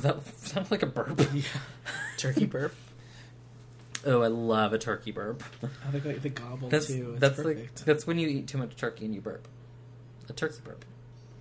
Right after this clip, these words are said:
Speaker 1: I wouldn't know. I don't actually eat turkey.
Speaker 2: A terp?
Speaker 1: A terp, yeah.
Speaker 2: A terp, a turkey burp.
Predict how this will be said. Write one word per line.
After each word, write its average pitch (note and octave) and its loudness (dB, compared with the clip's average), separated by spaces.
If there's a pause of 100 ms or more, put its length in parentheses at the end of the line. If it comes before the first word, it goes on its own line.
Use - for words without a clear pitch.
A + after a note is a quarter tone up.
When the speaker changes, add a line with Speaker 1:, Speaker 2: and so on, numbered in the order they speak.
(720)
Speaker 1:
I E3 8
wouldn't E3 6
know. G#2+ 0
I A2+ -4
don't B2 -4
actually - -8
eat - -12
turkey. - -12 (960)
Speaker 2:
A - -10
terp? B2+ -8 (560)
Speaker 1:
A B2 -4
terp, - -8 (200)
yeah. A2 -4
Speaker 2:
A - -6
terp, - -12
a - -14
turkey A#2 -10
burp. - -12